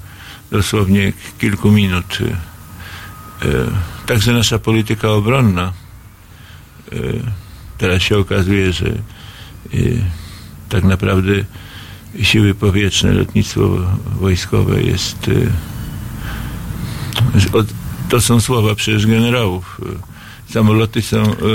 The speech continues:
uziemione, dlatego że nie wszystkie te samoloty, <clears throat> które kupowaliśmy od, e, Rosji,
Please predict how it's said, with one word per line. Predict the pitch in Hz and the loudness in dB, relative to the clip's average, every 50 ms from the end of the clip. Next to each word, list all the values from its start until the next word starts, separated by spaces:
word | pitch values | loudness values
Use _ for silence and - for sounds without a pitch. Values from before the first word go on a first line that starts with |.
| 107 104 101 - | 2 2 0 0
uziemione, | - 110 101 113 113 110 110 107 104 98 98 104 113 107 104 - - - - - | 2 2 2 4 4 4 4 4 2 2 2 2 0 0 -2 -6 -10 -20 -16 -6
dlatego | 104 110 104 101 - 110 104 107 101 | -2 -2 0 2 2 2 2 2 2
że | 90 104 104 101 95 90 101 98 - - - | 2 2 2 2 2 2 0 0 0 0 0
nie | 101 110 107 | 0 0 2
wszystkie | 101 - - 120 - - - 98 95 | 0 0 0 0 0 0 0 -2 -2
te | - - 95 92 95 - - - - - - - - - | -2 -2 -2 -2 -2 -6 -12 -20 -20 -20 -20 -20 -20 -16
samoloty, | - - - 123 110 107 104 101 101 - - 110 110 - - - - - - | -8 -2 0 2 4 4 4 4 2 0 0 0 0 0 -2 -6 -12 -4 0
<clears throat> | 143 151 139 117 104 | 2 4 4 4 4
które | - - 107 98 98 | 2 2 2 2 0
kupowaliśmy | 95 104 - - 98 101 104 101 101 92 - 113 107 98 | 0 -4 -6 -4 -2 0 0 0 0 0 2 2 4 4
od, | 98 95 - - - | 2 0 -2 -4 -2
e, | 104 101 101 101 101 | 0 2 2 2 2
Rosji, | 98 98 92 - - - 110 113 123 | 2 2 0 -2 -4 -4 -4 -4 -6